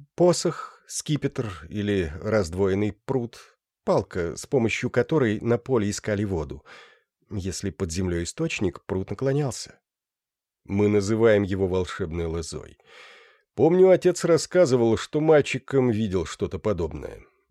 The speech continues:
Я, если честно, ему не верил. Наверное, тот крестьянин сам склонил пруд.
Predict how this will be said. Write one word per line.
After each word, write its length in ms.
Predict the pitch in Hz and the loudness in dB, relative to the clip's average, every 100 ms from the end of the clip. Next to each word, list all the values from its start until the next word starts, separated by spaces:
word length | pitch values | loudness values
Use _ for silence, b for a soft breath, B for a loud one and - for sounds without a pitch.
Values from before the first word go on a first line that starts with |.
| _ - - | _ -20 -12
Я, 280 | 90 92 117 | -8 2 4
если 320 | 117 85 92 | 4 0 -6
честно, 380 | 87 - 101 - | -8 -4 -4 -2
ему 260 | 85 92 92 | -6 -2 -2
не 120 | 92 | -2
верил. 320 | 92 98 - _ _ _ _ - | -4 -4 -6 _ _ _ _ 0
Наверное, 560 | 113 165 170 147 131 | 4 6 6 8 6
тот 180 | - 147 | 4 -2
крестьянин 720 | - 110 - 113 110 101 98 | -2 -6 -4 0 4 4 2
сам 300 | 90 127 104 | 0 2 2
склонил 480 | 87 - 90 82 78 | 0 -6 -6 -4 -6
пруд. 420 | - 76 - _ | -8 -14 -14 _